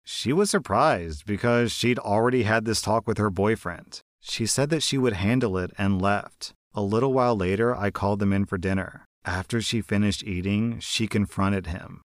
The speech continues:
I'm paraphrasing, but this is basically the conversation. So my dad told me what you said,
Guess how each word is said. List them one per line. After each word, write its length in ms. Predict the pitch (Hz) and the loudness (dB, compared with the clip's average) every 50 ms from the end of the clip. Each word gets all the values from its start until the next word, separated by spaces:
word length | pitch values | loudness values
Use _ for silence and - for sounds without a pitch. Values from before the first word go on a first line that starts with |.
| _ _ _ | _ _ _
I'm 220 | - 120 120 120 117 | -2 0 0 0 0
paraphrasing, 960 | - - 175 196 214 185 - - 113 101 101 98 90 98 98 98 95 95 98 | -2 0 2 4 4 4 2 2 0 2 2 2 0 0 0 0 0 0 -2
but 440 | 87 - 113 113 110 107 107 - 117 | -2 0 0 0 0 -2 -4 -6 -4
this 160 | 147 147 - | -2 0 0
is 120 | 185 156 | 0 0
basically 460 | - - 120 120 - - - 127 120 110 | 0 2 0 0 0 0 0 0 0 0
the 100 | 107 95 | 0 0
conversation. 840 | - 101 104 104 101 101 90 - 101 98 98 - - 98 87 85 - _ _ - | 0 0 0 0 0 0 0 0 0 0 0 -2 -4 -8 -10 -12 -16 _ _ -10
So 440 | - - 160 156 160 160 160 165 - | -4 0 2 2 4 2 2 0 -2
my 200 | 143 147 156 147 | 0 0 0 2
dad 340 | 123 143 143 151 170 180 - | 2 2 2 2 2 2 0
told 260 | - - 160 160 156 | -2 0 0 2 2
me 140 | 165 156 139 | 2 0 2
what 240 | 139 143 - - | 0 -2 -2 -4
you 80 | 147 135 | -6 -4
said, 600 | - - 123 120 123 123 107 95 92 95 110 - | -4 0 0 0 0 0 0 -2 -4 -6 -10 -12